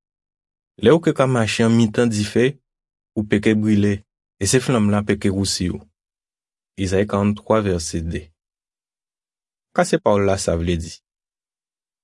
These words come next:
Jéhovah pas qu'à promettre nous et qui fait problème en nous disparaître.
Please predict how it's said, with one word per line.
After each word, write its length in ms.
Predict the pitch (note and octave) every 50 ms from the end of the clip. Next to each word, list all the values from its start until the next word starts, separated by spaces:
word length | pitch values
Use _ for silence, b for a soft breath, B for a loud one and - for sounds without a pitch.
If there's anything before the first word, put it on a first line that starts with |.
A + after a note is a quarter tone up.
| _ _ _ _ _ _ _ _ _ _
Jéhovah 360 | - F#2 A2 B2+ C3+ F#3 G#3+
pas 120 | G#3 D#3 B2+
qu'à 160 | - C#3+ C3+
promettre 460 | - - C3 B2+ B2 G#2+ G#2 G#2 -
nous 140 | E3+ G3 F3+
et 60 | D3+
qui 140 | - - A#2
fait 180 | - - G#2+ G2+
problème 500 | G#2 - G#2+ G#2+ F#2+ G#2+ A2+ A2 G#2 G#2
en 80 | G2
nous 140 | A2 D3+ E3
disparaître. 800 | C#3+ A2+ G#2+ - - F#2 F2 E2+ E2+ E2+ E2 _ _ - -